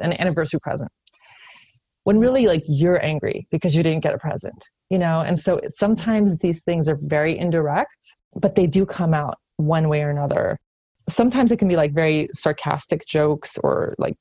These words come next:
cutting remarks that someone later says, like, "Oh, I was just joking." You know, the, like, subtle digs and things like that, um, would be passive aggressive. And at the end of the day, when you're passive aggressive, you don't really get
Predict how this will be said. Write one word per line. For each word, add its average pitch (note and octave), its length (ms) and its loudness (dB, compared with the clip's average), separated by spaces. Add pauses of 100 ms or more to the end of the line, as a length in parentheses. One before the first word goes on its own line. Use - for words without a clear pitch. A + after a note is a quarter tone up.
(100)
cutting F3 340 0
remarks D3 580 -2 (120)
that - 200 -6
someone D#3+ 380 -2
later D#3 280 0
says, D3 240 -6
like, - 160 -4
"Oh, F#3 200 0
I E3 80 0
was D3+ 100 -4
just C#3+ 220 -10
joking." - 500 -6 (760)
You F3 100 2
know, D#3 240 2
the, D#3 260 -2
like, D#3 220 -2
subtle F#3 340 2
digs - 640 -4 (520)
and E3 140 0
things E3+ 220 0
like D#3+ 220 0
that, D#3 340 0
um, D3+ 480 -4
would E3 200 2
be D#3 400 2
passive D#3 340 0
aggressive. D3 680 -2 (140)
And D#3+ 500 0 (420)
at D#4 100 2
the D#4+ 80 2
end G#4+ 80 4
of G#4 80 4
the D4 80 0
day, B3 160 2
when G#3+ 120 2
you're G3 120 2
passive A#3 360 -4
aggressive, F#3+ 380 0
you D#3 140 2
don't G3+ 200 0
really G3 360 0
get D#3 180 -2